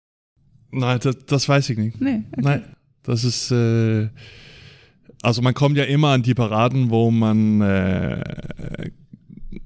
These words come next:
Speaker 1: wo da ein, ein Video danach gemacht wird auf Instagram oder
Speaker 2: Mhm.
Speaker 1: sowas, weil dann sieht man das ja, äh,
Speaker 2: Ja.
Speaker 1: öfter mal. Äh, aber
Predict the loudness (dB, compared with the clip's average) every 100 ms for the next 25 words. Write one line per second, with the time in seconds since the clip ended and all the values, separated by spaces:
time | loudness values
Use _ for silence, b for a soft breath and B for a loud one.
0 | -16 -18 -4 -2 0 0 0 -2 -2 0
1 | 0 -2 -6 -2 -2 2 0 0 0 0
2 | 0 -2 -4 -4 0 0 -2 -2 -2 -2
3 | -6 -6 -2 0 0 -2 -2 0 0 4
4 | 4 4 0 -6 0 0 2 0 2 0
5 | 0 -2 -4 -4 -4 -2 -2 -2 -2 -4
6 | -2 -2 0 -2 -4 -6 -6 -2 -2 -6
7 | B B B B B B -12 -6 -4 -4
8 | -6 -10